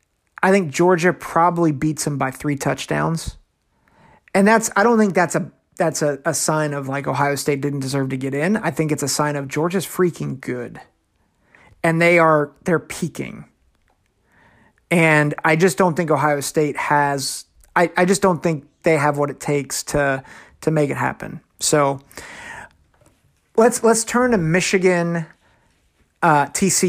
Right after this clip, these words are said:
U. I think T C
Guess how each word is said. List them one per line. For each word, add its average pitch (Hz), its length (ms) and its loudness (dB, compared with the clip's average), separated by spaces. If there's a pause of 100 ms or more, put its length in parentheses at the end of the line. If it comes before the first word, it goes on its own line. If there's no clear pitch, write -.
(100)
U. 135 280 -4 (2250)
I 196 100 4
think 226 280 2 (480)
T 254 220 4
C 233 180 4